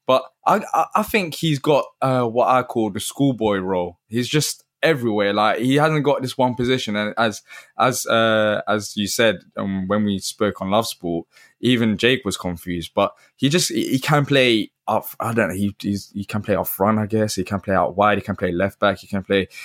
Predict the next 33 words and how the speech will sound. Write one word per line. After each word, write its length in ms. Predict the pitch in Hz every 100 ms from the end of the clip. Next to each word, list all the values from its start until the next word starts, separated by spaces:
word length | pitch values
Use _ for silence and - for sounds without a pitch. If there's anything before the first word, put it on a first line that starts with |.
| - -
central 340 | - 110 104
midfield. 520 | 95 - 110 110 113 - - - _ _ -
But 180 | 123
yeah, 140 | 123 127
he's 140 | 131
got 120 | 180
that 120 | 170 120
schoolboy 460 | - 131 117 107
role, 320 | 101 107 107
and 240 | 113 110 113 _ _ -
if 180 | 151 -
he 240 | 262 196
is 140 | 175 -
consistent, 800 | 127 113 117 - 117 113 113 _ -
I 80 |
think 360 | 117 139 117 107
he'll 180 | 120 110
be 140 | 113
massive 340 | 113 113 92 -
for 140 | 92
us. 100 | 90
But 240 | - 95 - -
that's 240 | 117 117
a 60 | 101
big 280 | - 107 - -
if, 400 | 101 - - - _ _
and 300 | 101 104 104
I 80 | 117
hope, 220 | 131 151 - - _
I 100 | 101
hope 200 | 113 131 -
he 200 | 90 95
is. 220 | 85